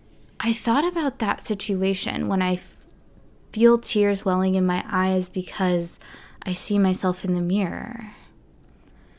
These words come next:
There's no one else there. Like, I'm hurting my own feelings with my thoughts because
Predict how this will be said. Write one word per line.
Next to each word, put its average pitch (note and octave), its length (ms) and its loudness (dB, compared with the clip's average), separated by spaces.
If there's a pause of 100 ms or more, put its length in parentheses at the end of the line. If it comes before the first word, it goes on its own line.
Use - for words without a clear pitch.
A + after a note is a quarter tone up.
(200)
There's A#3 220 -4
no D4 160 6
one A4 160 -6
else G4 360 -6
there. A3 600 0 (1400)
Like, A#3+ 200 0
I'm E4+ 220 4
hurting A#3+ 760 2
my F#3+ 260 6
own F3 220 2
feelings G#3+ 560 4
with F#3 200 0
my E3+ 160 -2
thoughts - 500 2
because G3+ 520 0